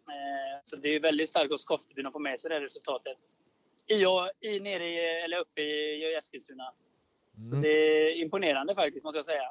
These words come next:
Speaker 1: Eh, nu är Karl Lex tillbaka, vilket är en fantastisk spelare. Eh, framförallt en energispelare som har en tendens, jag själv har spelat med honom, men har en tendens att få med sig laget och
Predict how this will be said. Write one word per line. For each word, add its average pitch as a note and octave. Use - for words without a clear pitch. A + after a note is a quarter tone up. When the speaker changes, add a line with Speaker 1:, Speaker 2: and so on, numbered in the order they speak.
Speaker 1:
Eh, D3+
nu D#3
är E3+
Karl E3+
Lex D#3+
tillbaka, D#3+
vilket D#3
är D3+
en C3+
fantastisk D3
spelare. D3+
Eh, D3+
framförallt D3
en D3+
energispelare D3
som C#3+
har F#3+
en F#3
tendens, F#3
jag F3+
själv F3+
har F3
spelat F3+
med E3
honom, E3+
men D#3+
har E3
en D#3+
tendens E3+
att D3
få F3+
med E3
sig D#3+
laget D#3
och D#3